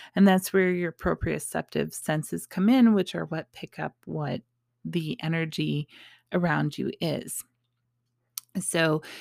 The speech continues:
you can actually imagine yourself feeling an emotion, especially anger, and imagining it as a light inside of yourself and giving it a color, and then see that light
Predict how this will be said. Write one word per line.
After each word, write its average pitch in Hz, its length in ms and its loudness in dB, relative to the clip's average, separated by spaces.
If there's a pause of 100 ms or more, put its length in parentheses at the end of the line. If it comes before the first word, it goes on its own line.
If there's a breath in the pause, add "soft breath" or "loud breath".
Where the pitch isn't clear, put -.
(160 loud breath)
you 208 160 6
can 214 180 4
actually 170 440 0
imagine 175 580 4
yourself 151 720 -4 (460 soft breath)
feeling 247 580 8
an 214 60 8
emotion, 165 800 0 (240)
especially 185 1040 -6
anger, 151 560 -8 (640 soft breath)
and 180 480 0 (140)
imagining 190 560 0
it 185 200 -4
as 175 220 -6
a 170 180 -2
light 180 340 -4
inside 180 500 -2
of 180 160 -6
yourself - 680 -12
and 170 180 -4
giving 202 340 -2
it 185 100 -2
a 180 60 -4
color, 160 580 -6 (600 soft breath)
and 185 180 4
then 180 240 2
see - 560 -2
that 135 420 -10
light 143 400 -12